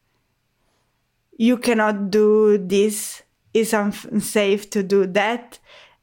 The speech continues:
Uh, it's better if you don't do these other things." And of course, all these things were the funny things that you can do as a child. Like, uh, you cannot run,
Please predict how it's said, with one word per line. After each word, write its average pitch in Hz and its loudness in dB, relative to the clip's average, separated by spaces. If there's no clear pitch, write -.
Uh, 202 0
it's 220 -2
better 220 0
if 202 0
you 208 2
don't 196 0
do 202 0
these 196 -4
other 185 -2
things." 302 0
And 247 0
of 233 -2
course, 254 -2
all 254 2
these 240 2
things 226 0
were 208 0
the 202 2
funny 220 0
things 202 2
that 196 0
you 208 2
can 196 0
do 190 2
as 196 -2
a 185 -2
child. 185 -6
Like, 226 -4
uh, 208 0
you 233 2
cannot 214 0
run, 262 0